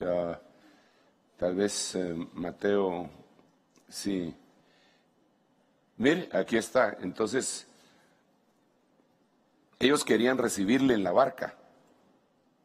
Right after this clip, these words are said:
e inmediatamente la barca llegó a tierra. O sea,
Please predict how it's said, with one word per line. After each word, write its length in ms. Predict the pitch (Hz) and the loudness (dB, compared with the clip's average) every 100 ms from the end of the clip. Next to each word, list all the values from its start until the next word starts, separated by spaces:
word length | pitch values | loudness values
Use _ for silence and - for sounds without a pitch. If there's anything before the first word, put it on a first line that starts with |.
| _ _ _ - | _ _ _ 4
e 140 | 127 | 6
inmediatamente 960 | 123 117 110 107 135 170 131 160 165 123 | 6 4 4 4 4 2 0 -2 -2 2
la 120 | 104 | 2
barca 360 | 127 165 - 104 | 2 0 0 0
llegó 280 | 95 95 | 0 0
a 100 | 104 | 0
tierra. 340 | 113 117 90 73 - _ _ _ _ _ _ _ _ _ _ _ _ _ _ _ _ _ - | 0 -2 -2 -8 -20 _ _ _ _ _ _ _ _ _ _ _ _ _ _ _ _ _ -2
O 60 | |
sea, 260 | 120 143 | 2 2